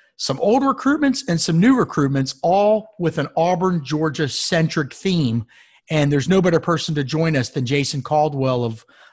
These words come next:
uh, Auburn twenty-four seven and Inside the Auburn Tigers, as he's been covering Auburn Tigers recruiting since, uh, since a lot of you probably, uh, were in diapers, Jason. I, I, you're getting up there, buddy.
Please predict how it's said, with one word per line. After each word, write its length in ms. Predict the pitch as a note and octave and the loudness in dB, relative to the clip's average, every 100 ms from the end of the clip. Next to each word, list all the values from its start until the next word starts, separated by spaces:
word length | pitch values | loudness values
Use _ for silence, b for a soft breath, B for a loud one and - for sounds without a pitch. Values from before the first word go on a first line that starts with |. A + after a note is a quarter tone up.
| - | -18
uh, 360 | - C#3+ C3 C#3+ | -6 -4 -4 -2
Auburn 480 | D3 C3+ C3 B2+ A#2+ - | 0 0 0 -2 -2 -6
twenty-four 420 | D3 C#3 C#3+ C3 | -2 -2 -2 -6
seven 360 | - C#3+ B2+ | -2 -2 0
and 100 | B2 | 0
Inside 380 | B2+ B2+ C#3 B2+ | -2 0 0 0
the 80 | B2+ | 0
Auburn 260 | B2+ B2 A#2+ | 0 0 -2
Tigers, 380 | C#3+ D3 B2 | -2 -2 -4
as 100 | A2+ | -6
he's 140 | C3+ C3 | -6 -4
been 160 | C3+ | -4
covering 420 | B2+ D3+ C#3+ B2+ B2+ | -2 -2 0 -2 0
Auburn 380 | C3+ C3 C3 | 0 0 0
Tigers 420 | A2+ C#3+ B2+ A#2+ D#3 | 0 0 0 -2 -4
recruiting 560 | C#3+ E3+ F3+ C3+ C3 B B B - | -6 -2 0 0 -2 B B B -8
since, 460 | - D3+ C3 - | 0 0 0 0
uh, 460 | E3 D3 D3 D3 C3+ | 2 2 2 0 -2
since 200 | F3+ D#3 | -4 0
a 60 | |
lot 220 | D#3+ F#3 A3+ | 2 4 2
of 100 | E3+ | 0
you 100 | E3 | -2
probably, 720 | F3 E3+ F3+ D#3+ D#3+ D#3+ E3 | 2 2 0 0 0 0 -2
uh, 120 | D#3+ | -2
were 180 | D#3+ D#3+ | 2 2
in 120 | E3 | 2
diapers, 540 | D3 E3 - A#2+ G#2+ - | 2 0 -2 -6 -6 -6
Jason. 380 | C3 B2+ E3+ | -4 -4 -4
I, 220 | D3+ C3+ - | -4 -6 -6
I, 120 | C3 | -8
you're 240 | C3+ D3+ | -4 -2
getting 180 | E3 F3+ | -2 0
up 160 | G3 G#3 | 0 0
there, 160 | D3 | 0
buddy. 340 | A#2 B2+ D#3+ | 0 0 -2